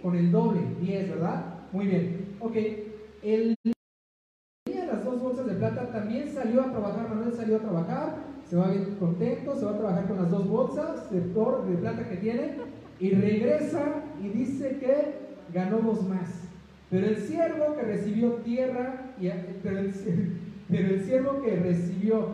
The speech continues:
una sola bolsa de plata, cavó un hoyo, cavó un hoyo, excelente, muy bien, cavó un hoyo en la tierra y ahí escondió el dinero de su amo. Perfecto,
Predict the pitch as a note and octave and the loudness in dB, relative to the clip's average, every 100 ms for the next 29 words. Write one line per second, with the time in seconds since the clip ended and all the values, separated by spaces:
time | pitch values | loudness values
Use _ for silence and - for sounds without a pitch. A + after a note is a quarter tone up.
0 | - F3 A3 C#4 C4+ C4 B3+ B3 B3 B3+ | -6 -6 -4 -4 0 2 2 0 0 -2
1 | B3 B3 B3 A#3+ B3+ - - F#3 F#3+ A3 | 0 0 -2 -2 -4 -6 -8 -4 0 4
2 | B3+ C#4 A#3+ A#3+ C4+ E4 - - - - | 4 4 4 4 4 2 -4 -8 -14 -10
3 | D#3 E3+ B3 D4 A#3+ A#3 B3 A#3+ B3 C#4+ | 0 2 6 6 6 6 6 6 4 2
4 | - - - F3+ D3+ F3 F3 A3 A#3+ A3 | -2 -8 -10 -8 -4 2 4 4 2 2
5 | G#3 A#3 - G3 G#3 A3 A3+ A3+ A#3 - | 4 2 2 0 2 2 4 4 4 2
6 | - - - - - - - - G#3 A#3 | 0 -6 -10 -14 -16 -18 -16 -6 -2 2
7 | A#3 - A#3 A#3 A#3+ - F3+ F#3 A3 A#3+ | 0 2 2 4 2 2 2 4 4 2
8 | G#3 F#3 F#3+ A3+ G3 F3 F3 G#3+ G3 E3 | 0 0 2 2 4 4 6 4 2 0
9 | - D3+ D3 A#2+ - - - - - - | 0 -2 -2 -2 -4 -8 -14 -18 -20 -14
10 | C3 B2 - - | -8 -6 -4 -6